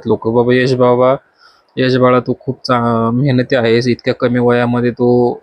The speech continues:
अं, एवढं सगळं आता आई, आईच्या आईपासून लांब गेलेला आहे, नाही का. अत्यंत ज्या ठिकाणी तुला आता आईची गरज आहे शिक्षणासाठी, आता इथून पुढे,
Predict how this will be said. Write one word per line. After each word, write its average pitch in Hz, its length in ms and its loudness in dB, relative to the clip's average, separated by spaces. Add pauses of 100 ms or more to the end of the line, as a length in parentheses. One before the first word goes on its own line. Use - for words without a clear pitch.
(1120)
अं, 120 420 2 (300)
एवढं 120 260 2
सगळं 120 280 0
आता 120 240 0
आई, 123 180 2 (120)
आईच्या 120 340 0
आईपासून 127 500 -2
लांब 127 260 0
गेलेला 123 280 0
आहे, 117 300 -2 (960)
नाही 117 180 -4
का. 113 60 0 (1040)
अत्यंत 123 540 -4 (840)
ज्या 131 120 -2
ठिकाणी 123 340 -4
तुला 127 180 -2
आता 120 180 -2
आईची 120 280 0
गरज 120 300 0
आहे 113 80 0
शिक्षणासाठी, 120 720 -4
आता 117 140 -2
इथून 120 240 -2
पुढे, 117 360 0